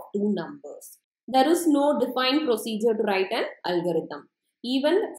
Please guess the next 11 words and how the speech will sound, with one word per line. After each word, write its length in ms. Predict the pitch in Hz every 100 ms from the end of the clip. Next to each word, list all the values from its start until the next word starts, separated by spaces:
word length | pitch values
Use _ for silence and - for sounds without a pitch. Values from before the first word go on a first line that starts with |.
| -
some 320 | - 262 330
programmers 520 | 359 269 240 233 247 262
will 140 | 226
exclude 580 | 202 202 - 311 339 226
the 220 | 220 339
first 220 | 262 233 - 277
step 160 | - 254
and 200 | 240 196
the 220 | 208 311 -
last 400 | 196 190 190 208 208 202
step. 220 | 208 -